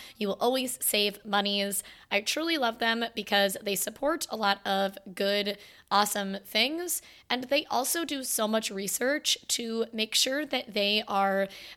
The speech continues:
assisting those that have a sweaty lifestyle. So whether that is on your mat, with a barbell, out for a run, all of their products are made for those who sweat. And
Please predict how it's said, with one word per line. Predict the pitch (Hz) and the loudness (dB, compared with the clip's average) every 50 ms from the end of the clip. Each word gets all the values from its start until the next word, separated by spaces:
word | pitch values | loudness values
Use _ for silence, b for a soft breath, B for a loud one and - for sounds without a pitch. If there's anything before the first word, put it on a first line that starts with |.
| B | B
assisting | 208 202 - - - 247 247 240 - - 294 285 277 277 269 247 | 0 0 0 0 0 0 0 0 0 0 0 0 0 0 -2 -2
those | 208 214 208 208 208 208 208 208 202 196 - - | 2 2 4 4 4 2 0 0 -2 -2 -4 -2
that | 214 202 190 202 | -2 -2 -2 0
have | 175 190 190 190 - | 0 0 0 0 0
a | - 185 | -2 -2
sweaty | - - 202 190 190 190 | -2 0 0 0 -2 -2
lifestyle. | 190 - - 214 - - - - 110 107 98 - - _ _ _ _ _ _ _ B B B B B | -4 -4 -4 -6 -6 -4 -4 -4 -4 -6 -6 -10 -12 _ _ _ _ _ _ _ B B B B B
So | B - - 214 214 214 202 | B 2 4 6 6 6 6
whether | 214 214 220 226 226 220 | 6 6 6 4 2 2
that | 220 214 208 202 - | 2 2 0 0 0
is | 190 190 175 - - | 0 -4 -4 -4 -4
on | - 196 220 254 269 | -2 0 0 0 0
your | 262 254 247 | 0 0 2
mat, | 240 233 226 226 220 226 - - - - | 4 6 6 6 4 2 0 -6 -6 -6
with | 208 208 226 247 - | -4 -2 -2 -2 0
a | 240 220 | -2 -2
barbell, | 220 214 208 208 214 208 208 214 208 208 208 202 202 196 196 202 202 196 B B B B B | 0 2 2 4 2 2 4 4 6 6 6 6 4 4 2 2 0 -2 B B B B B
out | - 240 254 247 - | 4 4 4 4 2
for | - 247 233 226 | -4 -4 -2 -2
a | 214 | -2
run, | 202 214 202 202 202 202 202 196 196 202 202 202 - B B B B B B - | -2 -2 0 2 2 2 2 0 -2 -4 -6 -8 -10 B B B B B B 2
all | 214 226 240 269 302 320 320 302 - | 6 6 8 6 6 4 0 0 0
of | 240 233 240 226 226 220 226 | 2 2 2 0 -2 -2 -2
their | 208 208 202 196 | 2 2 2 2
products | 196 - - 196 196 196 196 233 269 311 320 - - - - - - | 0 -2 -2 0 2 4 4 4 4 2 0 -2 -4 -6 -6 -4 -2
are | 220 208 208 208 208 208 214 | 0 2 4 4 2 2 0
made | 202 190 196 208 208 208 | 0 2 2 2 2 0
for | - 202 196 | -2 -6 -4
those | 196 190 185 - | -2 -2 -2 -4
who | - 185 | -4 -4
sweat. | 180 - - - - - - - - - _ _ _ _ B B B B B B B 202 | -2 -4 -4 -4 -8 -10 -8 -10 -10 -10 _ _ _ _ B B B B B B B 2
And | 196 196 202 202 190 | 4 4 4 2 0